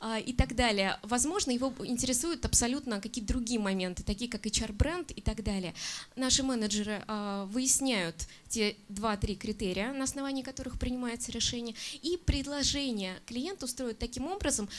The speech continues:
чтобы попасть вот в те самые параметры, а, на основании которых он примет дальнейшее решение.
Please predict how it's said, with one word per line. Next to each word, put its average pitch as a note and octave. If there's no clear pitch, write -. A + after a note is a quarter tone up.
чтобы B3
попасть C#4+
вот A#3+
в -
те E4+
самые C4
параметры, B3
а, F#3+
на A3
основании B3
которых A#3+
он G#3+
примет A3
дальнейшее G3+
решение. G3